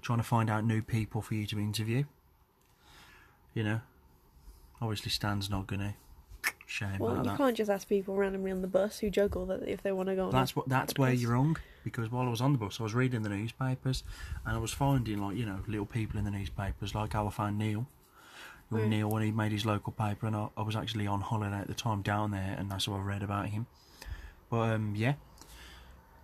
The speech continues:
Speaker 1: I, uh, I've got a couple of features, not features, a couple of little snippets out of a newspaper, and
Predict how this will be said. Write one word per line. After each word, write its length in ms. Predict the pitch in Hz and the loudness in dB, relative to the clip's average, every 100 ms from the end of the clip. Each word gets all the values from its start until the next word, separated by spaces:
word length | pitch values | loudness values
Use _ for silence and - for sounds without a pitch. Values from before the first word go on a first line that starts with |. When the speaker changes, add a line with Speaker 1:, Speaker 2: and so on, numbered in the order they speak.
| - - | -6 -2
Speaker 1:
I, 280 | 117 117 117 | 2 2 4
uh, 180 | 113 - | 4 4
I've 120 | 117 | 4
got 100 | 131 | 4
a 40 | |
couple 180 | 127 160 | 6 4
of 80 | 143 | 4
features, 540 | 107 104 117 135 - - - - - - | 2 2 0 0 -2 -6 -20 -20 -8 -6
not 120 | 90 | -4
features, 420 | 98 98 110 107 | -4 -4 -4 -4
a 80 | - | 0
couple 200 | 139 135 | 2 6
of 60 | 131 | 6
little 160 | 131 | 6
snippets 540 | - 131 127 139 - 127 | 6 6 4 2 0 0
out 140 | 123 | 0
of 100 | 117 | 2
a 180 | 117 113 | 0 0
newspaper, 640 | 113 113 - 123 120 147 - | 0 -2 0 0 2 0 0
and 340 | 120 120 120 | 0 2 2